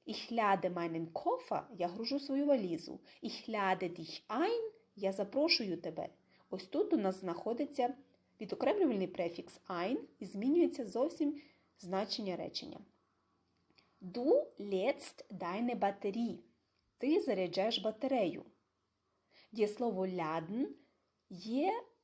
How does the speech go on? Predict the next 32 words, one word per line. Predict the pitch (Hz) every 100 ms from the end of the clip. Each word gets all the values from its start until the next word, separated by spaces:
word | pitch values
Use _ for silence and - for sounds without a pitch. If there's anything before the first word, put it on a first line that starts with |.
| _ _
сильне | - - 220 175 170 220
у | 285
теперішньому | 277 - 285 - 269 269
часі | 262 269 269 269 277 277 -
і | 269
змінює | 220 226 226 202 175 170
свою | - 214 208
кореневу | - 185 185 180 165
голосну | - 170 - - 185 190 330
в | - -
особі | 202 190 170 170
ти | - - 190 285 349 - _ _ -
та | 208
в | 202
особі | - 311 277
він, | 175 233
вона, | 175 165 180
воно. | 185 175 - -
Тому | - 220 285 285
du | 190 220 202 185
lädst | 165 - - - - _ _ - - -
deine | 175 175 175
Batterie. | 170 165 180 160 - _ - - -
Du | 185 233 262 262 - _ 208
ludest | 208 262 302 185 143 - - - -
deine | 185 185 185
Batterie. | 190 190 226 208 - - - _ _
Ти | 240 -
заряджав, | 180 185 185 160 240 302 - -
ти | 185
заряджала | 185 175 202 226 233
батарею. | 196 202 247 220 170 -